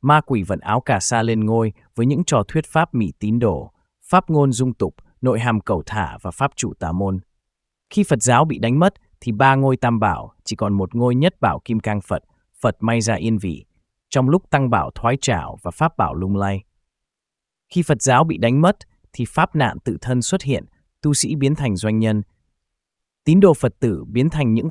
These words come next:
phẩm vật tế thần cúng dường vô điều kiện cho những dịch vụ ma vương, như những trò lừa mị kiểu xá lợi Phật, cúng tế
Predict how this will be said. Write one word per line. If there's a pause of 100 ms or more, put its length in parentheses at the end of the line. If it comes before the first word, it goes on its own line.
phẩm
vật
tế
thần
cúng
dường
vô
điều
kiện (240)
cho
những
dịch
vụ
ma
vương, (360)
như
những
trò
lừa
mị (100)
kiểu
xá
lợi
Phật, (340)
cúng
tế